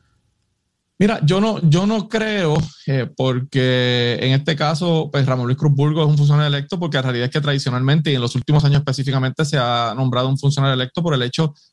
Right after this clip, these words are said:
del salario, ¿no? Y de, y, y de que el partido, pues, si trae una persona que no tiene una función, eh, eh, otro tipo de función, pues tendría que buscar un salario para esa persona.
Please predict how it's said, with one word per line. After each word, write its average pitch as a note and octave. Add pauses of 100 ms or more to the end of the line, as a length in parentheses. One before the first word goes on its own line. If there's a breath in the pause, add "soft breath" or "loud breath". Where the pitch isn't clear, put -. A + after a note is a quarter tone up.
del B2
salario, A2+
¿no? C3+
Y C#3
de, G#2+
y, A2+
y -
de A2+
que -
el A2
partido, A2+
pues, D3 (220 loud breath)
si -
trae A#2+
una C3
persona C3+
que B2
no A#2+
tiene C3
una C3
función, C3 (320 loud breath)
eh, A#2 (160)
eh, B2+
otro C#3+
tipo C#3+
de C3+
función, C3
pues F3+
tendría B2+
que C3+
buscar C#3
un C3+
salario B2+
para A2+
esa A#2
persona. A#2